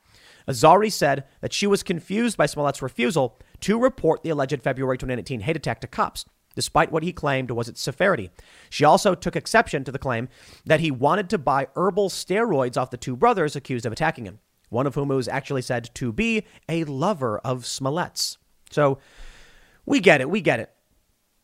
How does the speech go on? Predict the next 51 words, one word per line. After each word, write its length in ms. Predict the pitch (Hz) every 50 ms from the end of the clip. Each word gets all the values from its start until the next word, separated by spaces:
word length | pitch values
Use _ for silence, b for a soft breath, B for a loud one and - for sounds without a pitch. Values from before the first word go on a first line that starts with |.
| _ _ -
They 120 | - 147 180
go 80 | 208
on 80 | 214 220
to 40 | 196
say 160 | - 208 185
that 120 | 180 165
Azari 260 | 147 139 147 139 139
did 100 | 131 123
not 140 | 117 117 107
mince 180 | 110 117 - -
words. 440 | 156 185 220 214 208 185 156 - 151
We 100 | 160 160
understand 480 | 165 160 160 - - - 147 151 147
that 100 | 123 101
C 220 | - - - 147 139
N 160 | 131 127 123
N 260 | 120 123 131 147 147
was, 320 | 123 120 113 104 101 -
was, 300 | - 110 117 107 98 104
um, 300 | 104 92 90 85 82 - - - - -
very 240 | - 113 135 139 131
critical 540 | - - - 170 180 185 - 196 190 185 -
of 120 | 175 151
Smollett. 280 | - 160 175 175 180 185
And 100 | 151 165
I 60 | 220
find 180 | - 311 320
this 100 | 233 -
interesting, 520 | 208 208 214 - 156 - - 127 113 113 b b b -
considering 420 | - 156 - - 185 185 185 170
how 240 | 135 110 151 180 214
ma-, 200 | 220 196 165 156 -
how 140 | - 160 185
many 180 | 196 202 196
people 380 | 175 - 170 160 151 - 151 147
in 100 | 143 147
the 80 | 135 131
mainstream 540 | 139 147 151 139 - - 139 135 127 120
were 140 | 117 120 - -
actively 480 | 131 135 139 - - 143 117 123 131 123
defending 560 | 110 143 - - - 151 156 160 165 170 160
and 100 | 151 147
supporting 480 | - 147 - - 139 123 123 123 120
and 140 | 113 101 -
propping 320 | - 131 127 127 - 131 123
up 80 | -
the 80 | - 123
lies 300 | 120 113 107 110 110 -
from 240 | - - 190 196 170
Jussie 160 | 147 - -
Smollett. 380 | - 120 101 98 98 90 -